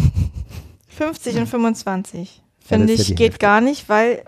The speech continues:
Speaker 1: gar nicht mal so sehr wegen dem Alter an sich, sondern weil man mit fünfundzwanzig noch an einem ganz anderen Punkt im Leben steht. Nur mal angenommen, die fünfundzwanzigjährige Person ist dann vierzig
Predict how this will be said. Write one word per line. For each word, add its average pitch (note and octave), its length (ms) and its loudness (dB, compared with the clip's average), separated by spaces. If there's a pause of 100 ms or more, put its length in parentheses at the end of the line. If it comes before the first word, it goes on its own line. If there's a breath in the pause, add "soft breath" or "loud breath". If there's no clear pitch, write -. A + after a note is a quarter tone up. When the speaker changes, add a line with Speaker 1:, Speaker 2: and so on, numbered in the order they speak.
Speaker 1:
gar G#3+ 160 2
nicht C#4 160 -2
mal A#3+ 160 2
so A3 120 -4
sehr A3 280 0
wegen G#3+ 280 0
dem G3 180 -2
Alter G3 380 -2
an F3+ 140 0
sich, A3+ 240 -4
sondern F#3+ 420 2
weil F3+ 360 2 (120)
man F#3 180 0
mit F3+ 100 -6
fünfundzwanzig G3+ 840 0
noch F#3+ 180 -2
an F#3 300 -4
einem G3+ 240 -2
ganz F#3 180 2
anderen F3+ 240 -2
Punkt A3 300 2
im F#3+ 100 0
Leben F3 260 0
steht. - 380 -8 (1080 loud breath)
Nur A3 140 4
mal A#3 220 6
angenommen, C4+ 540 0 (1160)
die G#3 140 -2
fünfundzwanzigjährige G3 760 0
Person F#3 300 -2
ist F#3 180 -2
dann E3+ 120 -4
vierzig - 840 -4